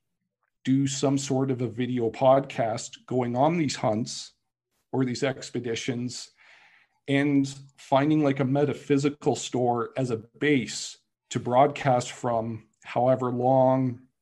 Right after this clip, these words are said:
I was gonna do it for. However, the, uh, great pandemic of twenty twenty wiped out that entire aspect of the podcast.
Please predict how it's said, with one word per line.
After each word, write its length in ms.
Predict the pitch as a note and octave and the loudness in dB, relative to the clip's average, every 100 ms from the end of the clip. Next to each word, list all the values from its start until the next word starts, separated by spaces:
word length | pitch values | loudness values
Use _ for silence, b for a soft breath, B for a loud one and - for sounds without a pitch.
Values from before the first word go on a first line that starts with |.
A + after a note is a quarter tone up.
| _ _ _ _ _ _ | _ _ _ _ _ _
I 80 | C#3+ | 4
was 140 | C#3+ B2 | 4 4
gonna 180 | C3 | 2
do 160 | A2 D#3+ | 4 4
it 120 | E3 | 2
for. 420 | - A#2 F#2+ F2+ b b b b b - | 0 0 0 -4 b b b b b 0
However, 640 | B2+ E3+ B3 C#3 B2 - B B B B _ _ _ _ _ _ _ | 6 8 6 6 2 0 B B B B _ _ _ _ _ _ _
the, 340 | B2+ C3 B2+ B2+ | 4 6 6 6
uh, 360 | B2+ B2+ A#2+ A#2 | 4 4 2 -2
great 520 | - C#3 C#3 C#3 - _ _ _ _ | 0 2 2 -4 -14 _ _ _ _
pandemic 680 | - D#3+ D#3 C3+ E3 F3 C#3+ | -2 2 2 2 2 2 -2
of 100 | C3+ | -6
twenty 340 | - D#3 C#3 | -2 2 2
twenty 500 | - D3+ D3+ C#3+ C3+ | 0 0 4 4 4
wiped 600 | C#3 C3+ A#2+ C3+ C#3 C#3 | 0 -6 0 2 2 2
out 200 | C3 B2+ | 2 2
that 200 | C3 B2+ | 2 2
entire 800 | A#2+ A2+ - C3 B2+ A#2+ A2 G#2+ - _ | 0 -4 0 2 2 2 0 0 -10 _
aspect 500 | B2+ D3 - C#3 A2+ | 2 2 4 2 2
of 140 | C3+ - | 0 0
the 100 | - | -2
podcast. 920 | C#3+ D3 D3+ D3+ A#2 A2 C3 - | 4 4 4 0 0 0 -2 -8